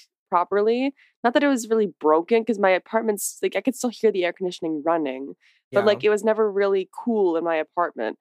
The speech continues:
Speaker 1: Until last night when I get home from the, you know, from my local gay bar, and it's, like, the fucking, you know, Antarctica in there.
Speaker 2: Oh, God.
Speaker 1: Like, you know, I said it, like, I was, like, like, a few days ago, I set it,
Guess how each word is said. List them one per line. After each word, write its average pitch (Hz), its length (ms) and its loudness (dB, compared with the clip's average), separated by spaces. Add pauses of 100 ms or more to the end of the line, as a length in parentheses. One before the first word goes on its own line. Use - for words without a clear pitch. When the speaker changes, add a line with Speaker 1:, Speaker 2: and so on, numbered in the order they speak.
(200)
Speaker 1:
Until 349 280 0
last 277 320 2
night 262 180 2
when 202 120 2
I 196 100 2
get 202 200 -2
home 202 280 -2
from 190 200 -6
the, - 260 -10
you 190 80 2
know, 156 300 0
from 165 420 -2 (180)
my 196 120 2
local 196 260 0
gay 190 260 0
bar, 147 400 0 (420)
and 196 360 4
it's, 220 260 0
like, 220 560 2
the 220 120 -4
fucking, 220 680 0
you 214 80 0
know, 170 260 2
Antarctica 214 640 0
in 143 160 -4
there. 143 400 -4 (280)
Speaker 2:
Oh, 110 140 -10
God. 107 240 -8
Speaker 1:
Like, 247 320 -2 (160)
you 277 100 0
know, 190 180 4
I 240 120 0
said 320 180 0
it, 302 100 -4
like, 240 120 -2
I 247 140 2
was, 240 120 -8
like, 202 120 -2 (100)
like, 196 140 0
a 190 100 0
few 277 180 -4
days 202 260 2
ago, 165 220 0
I 160 60 0
set 180 160 -2
it, 170 100 -2